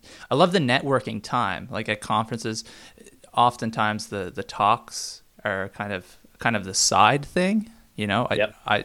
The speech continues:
Speaker 1: for me, like, the, the networking is, is the big thing, the one-on-one
Speaker 2: So, well, my,
Speaker 1: conversations.
Speaker 2: my favorite part is, like you said, is the networking, but my generally, generally my favorite part is the after party.
Speaker 1: Yeah.
Speaker 2: Uh, because that's where everybody's just going to talk, uh,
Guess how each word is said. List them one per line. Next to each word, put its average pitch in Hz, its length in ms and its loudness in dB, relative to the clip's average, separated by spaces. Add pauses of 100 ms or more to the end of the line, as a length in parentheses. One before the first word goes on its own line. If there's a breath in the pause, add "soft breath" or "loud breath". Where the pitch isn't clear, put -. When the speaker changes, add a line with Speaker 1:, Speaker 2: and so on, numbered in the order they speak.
(120)
Speaker 1:
for - 160 0
me, 123 260 4
like, 101 220 -4
the, 95 260 -4 (180)
the 95 80 -6
networking 95 680 -4
is, 92 200 -6
is - 160 -18
the 92 120 -12
big 92 240 -10
thing, 90 240 -12
the 87 80 -6
one-on-one 92 400 -2
Speaker 2:
So, - 120 -4
well, 175 100 8
my, 143 80 2
Speaker 1:
conversations. 120 160 -6
Speaker 2:
my 127 120 2
favorite 147 320 0
part 107 300 2
is, 98 280 -8 (120)
like 101 240 -6 (120)
you - 60 -16
said, 95 180 -4
is 110 140 -6
the 107 80 -6
networking, 104 360 -2
but 95 140 -4
my 110 80 -2
generally, 123 460 0
generally 131 320 0
my 101 120 -2
favorite 104 300 -2
part 95 360 -6
is 92 500 -10
the - 140 -12
after 92 260 -6
party. 185 420 -4 (480)
Speaker 1:
Yeah. 101 200 -2
Speaker 2:
Uh, 95 160 0
because 120 280 -4
that's 113 180 0
where 131 100 0
everybody's 139 380 0
just 147 160 -6
going 131 220 2
to 123 40 -2
talk, - 360 -8 (180)
uh, 95 300 -6